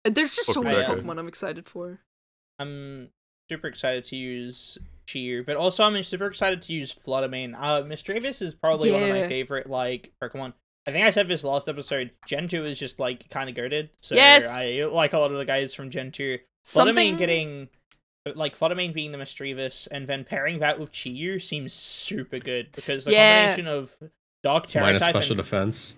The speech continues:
Speaker 3: Yeah, minus special defense on, like, one of the strongest guys, and you can boost your special defense, or you can boost, uh,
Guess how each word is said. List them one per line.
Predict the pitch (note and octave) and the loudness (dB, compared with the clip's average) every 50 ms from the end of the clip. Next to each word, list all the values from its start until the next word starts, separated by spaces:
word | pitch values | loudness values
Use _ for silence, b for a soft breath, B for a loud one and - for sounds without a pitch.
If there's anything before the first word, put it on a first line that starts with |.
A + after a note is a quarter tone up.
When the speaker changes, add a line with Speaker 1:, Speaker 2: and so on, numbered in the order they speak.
| _ _ - | _ _ 2
Speaker 3:
Yeah, | D#3 D3 C#3+ C3 | 4 4 4 4
minus | C#3+ D3 E3+ G#3 G3 | 2 2 2 2 2
special | - - E3 - - | 2 -2 -4 -4 -4
defense | - F#3+ F3+ G3 G3+ G3 F3+ - | -4 -4 -2 0 0 -2 -2 -4
on, | D#3 D3+ | -4 -2
like, | D3 C#3+ C3 | -2 -4 -2
one | - D3+ D#3 | -4 -6 -6
of | C#3+ | -6
the | C#3 | -8
strongest | C3 - - C#3 C#3 C#3+ D3+ C#3+ - - | -8 -8 -8 -8 -6 -4 -4 -6 -6 -4
guys, | - A#2+ B2+ C#3 D#3 D#3 D3+ | -4 -2 0 0 -2 -2 -4
and | C#3 C3+ | -8 -10
you | C#3 | -8
can | - - D3+ B2+ | -6 -6 -6 -6
boost | A#2 B2+ B2 C3 - - - | -6 -8 -8 -10 -10 -8 -6
your | D#3+ D#3 | -6 -6
special | - - C#3 - - | -6 -8 -12 -12 -10
defense, | C#3 C#3+ - E3 E3+ F#3 F3+ F3 - - | -10 -8 -6 -6 -6 -6 -6 -10 -10 -4
or | - D#3 F3+ G3+ G3 | 0 2 4 4 4
you | F3+ E3+ | 2 0
can | D#3 E3+ D3+ | -2 -8 -8
boost, | C#3 D3 C#3 - - _ - - - D3 D3 - | -8 -8 -10 -10 -14 _ -20 -18 -16 -16 -14 -10
uh, | - C#3+ C#3+ C3+ C3 B2+ B2+ | -6 -4 -2 -2 -2 -2 -4